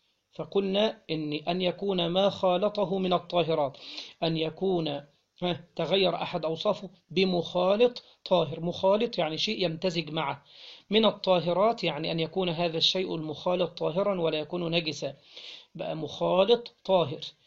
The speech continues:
طيب، هو احترز بكلمة طاهر عن النجس، المخالط النجس ينجس الماء ولا لا ينجسه؟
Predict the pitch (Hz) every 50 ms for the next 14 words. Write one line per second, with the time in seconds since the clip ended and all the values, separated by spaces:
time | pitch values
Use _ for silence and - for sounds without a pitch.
0 | _ _ _ _ - 175 170 151 139 156 220 240 240 233 220 - - - - -
1 | 240 240 233 220 180 190 208 208 - 220 214 202 190 196 - - 170 165 175 202
2 | 196 165 175 196 214 220 226 247 254 214 208 190 190 - - - - 170 160 156
3 | 151 - - 208 202 208 185 - 175 156 156 165 175 202 208 - 208 196 220 226
4 | 202 190 196 - 208 202 202 214 233 254 - - - - - - - - - 95
5 | 101 - - 196 - 107 107 - - 196 87 - - - - - 107 - 196 185
6 | -